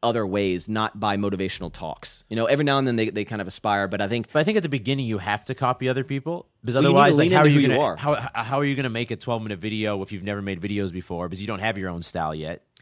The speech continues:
Speaker 2: So I think you need to, like, cop-, you need to, like, copy, like, I like this guy's channel.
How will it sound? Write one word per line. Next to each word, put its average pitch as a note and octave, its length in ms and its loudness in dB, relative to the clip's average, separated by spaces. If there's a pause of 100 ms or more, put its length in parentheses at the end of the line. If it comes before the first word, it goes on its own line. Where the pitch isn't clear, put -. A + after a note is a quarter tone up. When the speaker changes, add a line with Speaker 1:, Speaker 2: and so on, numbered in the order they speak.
Speaker 2:
So A#2+ 220 -2
I G2 140 0
think C#3+ 160 -4
you C3+ 60 -4
need C3 140 -4
to, C3 60 0
like, G#2 180 -2
cop-, G#2 320 -2
you A2 100 -8
need A2+ 100 -6
to, G#2+ 100 -6
like, G2 200 -4 (200)
copy, G#2 400 -2
like, E2+ 240 -4
I G#2 80 0
like G#2+ 180 -2
this B2 160 -6
guy's A#2 240 -2
channel. A#2 400 -6